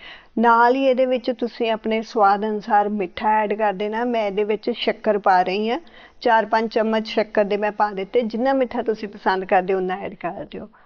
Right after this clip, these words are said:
ਇਸ ਦੇ ਇਲਾਵਾ ਫਲੇਵਰ ਦੇ ਲਈ ਦੋ ਤਿੰਨ ਹਰੀਆਂ ਇਲਾਇਚੀਆਂ, ਉਹਨਾਂ ਦੇ ਬੀਜ ਕੱਢ ਕੇ ਤੇ ਉਹਨੂੰ ਕੁੱਟ ਕੇ ਉਹ ਪਾ ਦਿੱਤੇ ਆ। ਨਾਲ ਹੀ ਤੁਸੀਂ ਚਾਹੋ ਤਾਂ ਕੇਸਰ ਦੇ ਧਾਗੇ ਵੀ ਪਾ ਸਕਦੇ ਹੋ। ਦੁੱਧ ਬੋਇਲ ਹੋਣਾ ਸ਼ੁਰੂ ਹੋ ਗਿਆ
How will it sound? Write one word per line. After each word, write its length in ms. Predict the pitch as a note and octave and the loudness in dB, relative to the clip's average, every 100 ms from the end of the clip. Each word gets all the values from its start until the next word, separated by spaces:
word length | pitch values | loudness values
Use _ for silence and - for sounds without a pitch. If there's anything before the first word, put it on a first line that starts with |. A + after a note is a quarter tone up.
| _ - - | _ -4 -2
ਇਸ 140 | A#3+ | 2
ਦੇ 140 | D4+ | 2
ਇਲਾਵਾ 380 | D4 B3 A3 A#3 | 4 4 4 2
ਫਲੇਵਰ 440 | A#3+ A#3+ G#3+ G#3+ A#3+ | 0 0 0 2 2
ਦੇ 160 | B3+ | 2
ਲਈ 160 | B3+ B3+ | 2 0
ਦੋ 280 | A#3 G3 F#3+ | 0 0 2
ਤਿੰਨ 220 | G#3 A3+ | 0 0
ਹਰੀਆਂ 420 | A#3 G3 G3 G#3 | -2 -2 0 0
ਇਲਾਇਚੀਆਂ, 560 | G3+ F#3+ F#3 - G#3 A3+ | 0 0 0 -2 -2 -2
ਉਹਨਾਂ 240 | A3 A3+ | -2 -2
ਦੇ 100 | A3+ | -2
ਬੀਜ 380 | G3 G3 G3 G3 | -2 -6 -8 -10
ਕੱਢ 380 | - F#3+ F#3 A3+ | 0 2 2 0
ਕੇ 220 | A#3+ A#3+ | 2 2
ਤੇ 120 | A#3+ | 2
ਉਹਨੂੰ 200 | A3 A3 | -2 -4
ਕੁੱਟ 280 | A3 - - | -2 -4 -4
ਕੇ 300 | G3 A#3+ E4+ - - - | -2 0 -2 -10 -20 -2
ਉਹ 140 | A#3+ B3 | 0 2
ਪਾ 200 | B3 G3+ | 2 0
ਦਿੱਤੇ 400 | F#3 F3+ F3 F3 | -2 -8 -6 -6
ਆ। 60 | F#3+ _ _ _ _ _ A3 | -8 _ _ _ _ _ 0
ਨਾਲ 300 | A#3 G#3+ A#3 | 4 6 4
ਹੀ 80 | |
ਤੁਸੀਂ 300 | A#3+ B3+ C4+ A#3+ | 2 0 0 0
ਚਾਹੋ 460 | A#3+ F#3+ A3 A#3 | 0 0 -2 -2
ਤਾਂ 160 | A#3+ B3+ - | -2 -4 0
ਕੇਸਰ 320 | B3+ A#3+ B3+ | 0 2 0
ਦੇ 160 | A3 A#3 | 2 0
ਧਾਗੇ 400 | B3 A#3+ F#3+ F#3 | 2 0 2 0
ਵੀ 120 | F3+ | 0
ਪਾ 240 | F3+ F3 | 0 0
ਸਕਦੇ 480 | F3 F3 - F3 F3 | 0 -8 -8 -8 -6
ਹੋ। 60 | F#3 - _ _ - | -10 -14 _ _ 0
ਦੁੱਧ 240 | A#3 G#3+ | 0 2
ਬੋਇਲ 400 | A#3 A3 G#3+ A3+ | 2 4 4 2
ਹੋਣਾ 300 | A3+ A#3+ A#3+ | 0 -2 -2
ਸ਼ੁਰੂ 300 | B3 B3+ C4 | -2 -4 0
ਹੋ 120 | B3+ | -2
ਗਿਆ 260 | A#3+ B3 | 0 -2